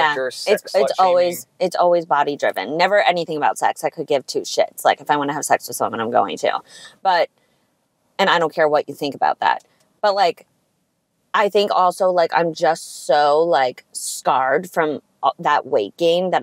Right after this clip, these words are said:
Speaker 2: I didn't even know at the time. Like, I didn't realize. Like, I was fully buying, like, different size clothing, and I was, like, in denial that I gained weight. Like, it was so weird. And, like, there's nothing wrong with gaining weight. It was more of, like,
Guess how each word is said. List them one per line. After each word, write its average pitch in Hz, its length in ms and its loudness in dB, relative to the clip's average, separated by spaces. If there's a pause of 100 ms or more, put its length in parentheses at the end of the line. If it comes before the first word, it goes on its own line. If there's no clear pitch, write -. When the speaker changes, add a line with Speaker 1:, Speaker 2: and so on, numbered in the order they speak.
Speaker 2:
I 151 120 2
didn't 190 180 0
even 160 440 -2
know 135 460 0
at 131 160 0
the 139 80 0
time. 123 560 -6
Like, 131 240 -2
I 170 140 2
didn't 226 260 0
realize. 139 720 -2
Like, 156 120 2
I 151 60 4
was 196 220 -2
fully 185 340 0
buying, 135 500 -2
like, 123 300 -4 (240)
different 196 400 0
size 160 300 0
clothing, 143 440 0
and 123 80 -8
I 135 80 2
was, 151 140 -2
like, 165 180 0
in 180 220 0
denial 156 440 2
that 131 120 0
I 127 80 0
gained 131 360 -6
weight. 135 260 2
Like, 123 160 0
it 147 80 2
was 143 120 2
so 180 540 -2 (400)
weird. 165 480 -2
And, 202 200 2
like, 175 260 -4 (340)
there's 247 180 0
nothing 285 460 0
wrong 214 280 0
with 185 120 0
gaining 185 380 0
weight. 170 220 0
It 147 60 0
was 180 160 0
more 208 300 2
of, 240 120 -2
like, 190 180 2